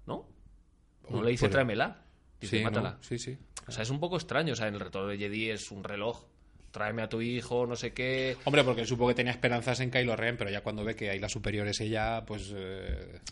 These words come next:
Speaker 2: dice, "Bueno,
Speaker 1: Ya, pero es lo mismo
Speaker 2: deshagámonos
Speaker 1: como
Speaker 2: de ella".
Speaker 1: deshilachado. Es que el, el tema del Retorno del Jedi es que está súper bien, porque es que le dice, "Mata a tu padre, para empezar, no me mates a mí". <laughs> "Mata a tu padre y tú estarás conmigo", y
Speaker 2: Emocion-
Speaker 1: se, y le pasas. Y,
Speaker 2: Emocionalmente
Speaker 1: joder, es que matar a tu
Speaker 2: es,
Speaker 1: padre,
Speaker 2: es
Speaker 1: macho.
Speaker 2: mucho más
Speaker 1: O sea,
Speaker 2: poderoso. ¿Dónde
Speaker 1: opera.
Speaker 2: va a parar?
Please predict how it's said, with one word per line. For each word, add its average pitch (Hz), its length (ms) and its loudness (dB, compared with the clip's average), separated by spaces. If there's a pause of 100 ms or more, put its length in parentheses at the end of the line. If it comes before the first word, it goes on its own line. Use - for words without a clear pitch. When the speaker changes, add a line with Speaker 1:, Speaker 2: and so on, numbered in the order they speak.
Speaker 2:
dice, 98 160 -8
"Bueno, 90 220 -8 (200)
Speaker 1:
Ya, 90 180 0
pero 101 120 0
es 123 60 2
lo 135 80 2
mismo 139 160 6 (100)
Speaker 2:
deshagámonos 127 180 2
Speaker 1:
como 120 240 6
Speaker 2:
de 113 60 2
ella". 113 100 -6
Speaker 1:
deshilachado. 101 640 -4 (240)
Es - 80 -18
que 123 180 0
el, 123 120 0
el 113 120 -4
tema 127 200 0
del 127 80 2
Retorno 131 280 0
del 127 100 0
Jedi 131 200 0
es 135 60 -6
que - 80 -14
está - 180 -4
súper 123 220 0
bien, 123 200 -2
porque 107 200 -6
es - 40 -14
que - 80 -6
le 107 80 0
dice, 104 300 -4 (300)
"Mata 135 320 6
a 170 40 2
tu 165 120 -2
padre, 139 280 4
para 95 120 -4
empezar, 104 420 -2
no 104 80 -6
me 120 100 0
mates 143 240 2
a 156 80 2
mí". 127 320 -2
<laughs> - 600 -12
"Mata - 240 -4
a 123 40 -2
tu 127 100 0
padre 139 260 4
y 110 400 -2
tú 123 260 -2
estarás 113 300 -2
conmigo", 131 300 4
y - 20 8
Speaker 2:
Emocion- 135 160 4
Speaker 1:
se, - 20 -6 (440)
y 123 80 -4
le 117 100 2
pasas. 113 400 -2
Y, 135 60 0
Speaker 2:
Emocionalmente 113 500 8
Speaker 1:
joder, 120 60 4
es 120 60 2
que 123 140 8
matar 139 140 10
a - 20 6
tu 160 60 4
Speaker 2:
es, 156 80 6
Speaker 1:
padre, 143 220 6
Speaker 2:
es 117 40 6
Speaker 1:
macho. 117 120 2
Speaker 2:
mucho 127 180 4
más 127 140 2
Speaker 1:
O - 20 -10
sea, - 40 -14
Speaker 2:
poderoso. 113 420 2
¿Dónde 104 160 0
Speaker 1:
opera. 113 160 4
Speaker 2:
va 110 80 2
a 104 40 -2
parar? 107 360 -2